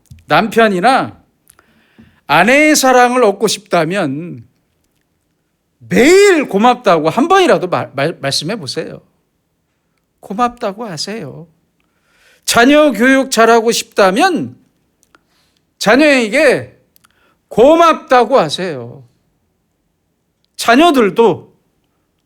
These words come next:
똑같습니다. 마찬가지입니다. 고맙다는 그 한마디가 상대의 마음을 움직이는 최고의 설-, 설교가 되고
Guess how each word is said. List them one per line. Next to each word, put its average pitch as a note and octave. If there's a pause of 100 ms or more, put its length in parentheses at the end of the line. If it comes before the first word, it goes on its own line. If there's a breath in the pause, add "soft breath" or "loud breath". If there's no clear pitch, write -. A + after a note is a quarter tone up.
(260)
똑같습니다. - (180)
마찬가지입니다. E3+ (1700 soft breath)
고맙다는 D4
그 A3
한마디가 A3+
상대의 B3+
마음을 G#3+
움직이는 B3 (640 soft breath)
최고의 G4
설-, A#3
설교가 A#3+
되고 D3+